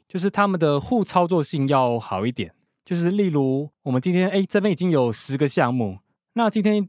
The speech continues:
另外一个项目要进来，它就一次可以跟这十个项目去做互相的操作，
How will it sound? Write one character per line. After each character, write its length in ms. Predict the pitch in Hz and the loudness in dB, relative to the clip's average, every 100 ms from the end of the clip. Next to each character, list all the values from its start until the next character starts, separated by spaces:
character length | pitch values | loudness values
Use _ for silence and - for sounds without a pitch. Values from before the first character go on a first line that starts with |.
| - | -2
另 160 | 254 | 0
外 100 | 240 | 2
一 20 | 196 | 2
个 60 | |
项 180 | 175 202 | 2 2
目 60 | 196 | 2
要 100 | 185 | 0
进 200 | 208 165 | 0 0
来， 160 | 113 | 0
它 180 | - 214 | 0 0
就 140 | 233 | 2
一 60 | 165 | 0
次 120 | 208 | 0
可 140 | 196 156 | 2 2
以 100 | 127 | 0
跟 240 | - 160 | 0 0
这 140 | 190 170 | 2 -2
十 220 | - 117 | -2 -4
个 80 | 131 | 0
项 240 | 180 143 | 0 0
目 180 | 139 120 | 0 -2
去 160 | - | -2
做 460 | 147 156 135 120 110 | -2 2 2 0 -4
互 180 | - 190 | -2 -2
相 240 | 156 147 | 2 0
的 300 | 139 120 110 | 2 0 0
操 260 | 104 143 131 | 0 0 0
作， 360 | 131 131 95 | 0 -2 -2